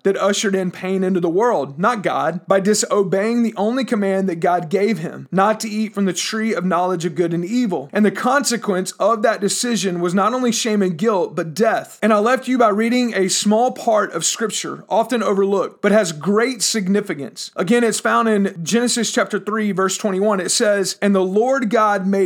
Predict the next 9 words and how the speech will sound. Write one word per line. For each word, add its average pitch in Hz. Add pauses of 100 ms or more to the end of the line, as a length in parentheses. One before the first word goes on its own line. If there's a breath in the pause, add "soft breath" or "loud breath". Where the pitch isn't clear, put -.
(100)
clothing 160 (160)
from 175
animal 202
skins 143 (120)
for -
Adam 196 (400)
and 175
his 160
wife." 156